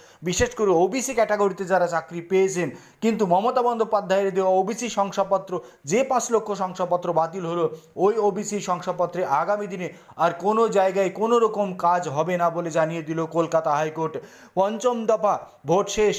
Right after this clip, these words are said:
ষষ্ঠ, সপ্তম দফার আগে তো মাথায় আকাশ ভেঙে পড়ল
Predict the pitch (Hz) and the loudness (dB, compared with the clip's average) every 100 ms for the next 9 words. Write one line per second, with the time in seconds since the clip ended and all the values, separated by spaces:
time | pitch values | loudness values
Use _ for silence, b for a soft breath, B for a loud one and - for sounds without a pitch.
0 | - 214 220 - 240 233 220 220 233 233 | 0 0 0 0 0 2 0 0 -2 -4
1 | 214 220 226 220 214 180 202 220 208 - | 2 2 2 -2 -2 0 0 2 0 0
2 | 196 - B B B 135 180 220 220 233 | -6 -6 B B B -2 0 0 -2 0
3 | 240 233 - 170 196 220 240 185 180 214 | 0 -2 -2 -2 0 0 0 -2 0 0
4 | 240 240 240 | 0 0 0